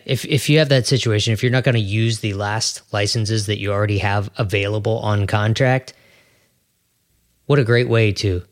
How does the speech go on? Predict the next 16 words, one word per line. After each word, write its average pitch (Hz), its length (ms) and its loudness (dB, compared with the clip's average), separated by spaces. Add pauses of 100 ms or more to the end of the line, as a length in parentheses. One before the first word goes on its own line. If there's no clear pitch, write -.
(720)
again, 107 300 2
use 110 260 0
economies 139 560 0
of 117 120 -2
scale 104 540 -2
to - 160 -2
allow 113 240 2
other 113 320 0
agencies 104 680 0
to 104 140 -2
reap 110 300 -2
the 120 80 0
benefits 107 500 0
of 98 300 0 (340)
your 107 380 0
existing 101 720 -2